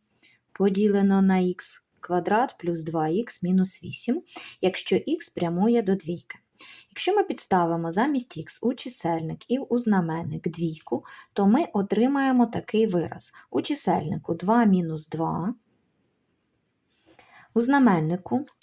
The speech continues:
замість ікс сюди підставляємо двійку, два в квадраті чотири, плюс два помножено на два чотири і мінус вісім. І маємо ось таке значення в чисельнику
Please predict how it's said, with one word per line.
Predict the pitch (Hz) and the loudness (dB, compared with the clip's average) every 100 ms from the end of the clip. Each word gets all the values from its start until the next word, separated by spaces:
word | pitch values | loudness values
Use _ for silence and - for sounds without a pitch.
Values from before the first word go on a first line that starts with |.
| - _ | -20 _
замість | 202 226 233 233 | 2 4 4 2
ікс | 233 - | -4 -2
сюди | - 214 | -2 0
підставляємо | 220 196 208 202 196 | 0 0 2 4 4
двійку, | 190 185 185 | 6 4 2
два | 165 196 | 2 0
в | 196 | 0
квадраті | - 190 175 165 156 | -2 2 2 0 -2
чотири, | 170 - 202 208 156 160 175 240 - - - _ _ | -6 -2 -4 -2 -4 -4 -4 -6 -10 -20 -20 _ _
плюс | 214 214 - - - - - | 2 4 2 -8 -18 -10 -2
два | 185 220 | 2 4
помножено | 226 220 214 196 202 196 | 6 6 6 6 4 6
на | 190 | 4
два | 185 170 | 4 0
чотири | 160 - 196 196 160 165 175 233 339 _ | -2 -2 -2 0 -4 -4 -2 -2 -2 _
і | 180 | -4
мінус | 170 208 262 254 247 160 | 2 2 4 0 -2 -10
вісім. | 123 123 - - | -10 -10 -12 -10
І | - 247 | 0 2
маємо | 262 180 165 196 233 349 - | 4 2 2 2 4 2 0
ось | 196 262 - | 2 2 0
таке | - 190 - 220 | -2 -2 2 2
значення | 208 196 170 196 190 | 2 2 0 2 2
в | 190 | 2
чисельнику | - 175 - 170 165 165 190 - 247 | -4 -6 -2 -2 0 -6 -8 -8 -10